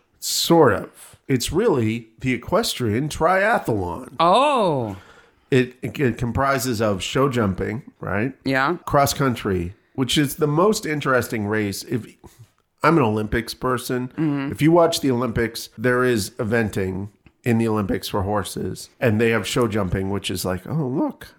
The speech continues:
Speaker 1: I jump over the poles things here," right? And they have dressage, which is a whole kind of weird fashion
Speaker 2: That's horse
Speaker 1: show.
Speaker 2: dancing.
Speaker 1: It's horse dancing. But the cross-country race, that's interesting.
Speaker 2: It's like fox hunting,
Speaker 1: It's
Speaker 2: right?
Speaker 1: like fox hunt-, it
Speaker 2: That
Speaker 1: comes
Speaker 2: kind of
Speaker 1: from
Speaker 2: running.
Speaker 1: fox hunting,
Speaker 2: Yeah.
Speaker 1: right?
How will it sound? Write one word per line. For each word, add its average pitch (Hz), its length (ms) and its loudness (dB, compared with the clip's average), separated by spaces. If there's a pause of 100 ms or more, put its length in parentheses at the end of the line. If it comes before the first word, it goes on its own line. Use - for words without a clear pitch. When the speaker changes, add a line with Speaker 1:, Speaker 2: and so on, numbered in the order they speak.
(120)
Speaker 1:
I 101 300 0
jump 101 340 -4
over 104 260 -2
the 113 220 -4
poles - 640 -2
things - 680 -12
here," - 280 -6
right? 120 260 -4 (400)
And 120 140 2
they 147 80 6
have 123 140 2
dressage, 107 760 2
which 120 220 -4
is 113 120 -2
a - 60 0
whole 113 380 0
kind 117 260 -2
of 101 60 0
weird 110 340 0
fashion 110 380 0
Speaker 2:
That's 202 160 0
horse 214 240 4
Speaker 1:
show. 175 60 -4
Speaker 2:
dancing. 127 520 -2 (160)
Speaker 1:
It's - 120 -14
horse 147 280 6
dancing. 95 580 -4 (500)
But 117 240 2
the 131 100 2
cross-country 160 840 2
race, 196 380 2
that's 127 420 0
interesting. 117 500 -2
Speaker 2:
It's - 80 -4
like - 140 0
fox 190 400 0
hunting, 131 300 0
Speaker 1:
It's 123 180 4
Speaker 2:
right? 147 240 6
Speaker 1:
like 135 100 -2
fox 120 380 0
hunt-, 107 180 -2
it - 80 -2
Speaker 2:
That 180 120 2
Speaker 1:
comes 147 140 4
Speaker 2:
kind 156 160 2
of 139 80 0
Speaker 1:
from 131 100 0
Speaker 2:
running. 110 240 0
Speaker 1:
fox 104 320 0
hunting, 92 280 -2
Speaker 2:
Yeah. 143 240 0
Speaker 1:
right? - 160 -6